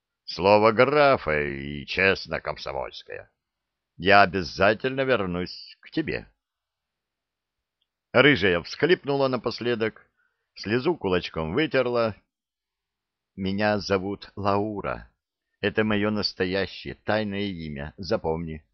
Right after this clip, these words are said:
"Я запомню. Только", и во весь голос, "Иди! Я бегом!" И чувствую, если она сейчас не уйдёт,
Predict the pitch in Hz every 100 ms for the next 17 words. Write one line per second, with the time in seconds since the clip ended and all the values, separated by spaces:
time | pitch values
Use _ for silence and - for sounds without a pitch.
0 | _ _ _ _ _ _ _ _ 60 69
1 | 82 - 87 98 101 98 78 65 62 -
2 | _ _ _ _ _ _ 92 98 90 95
3 | 95 92 78 - _ _ 85 95 101 95
4 | 64 62 92 87 73 67 - - 131 123
5 | 110 69 - _ _ _ _ _ - 151
6 | 143 - _ - 67 110 147 143 185 190
7 | 185 147 - _ _ _ _ _ _ _
8 | _ _ _ _ - 113 - 156 165 139
9 | - 73 64 58 - _ _ _ 78 120
10 | 139 - 104 107 113 104 101 98 - 95
11 | - 82 87 107 117 175 -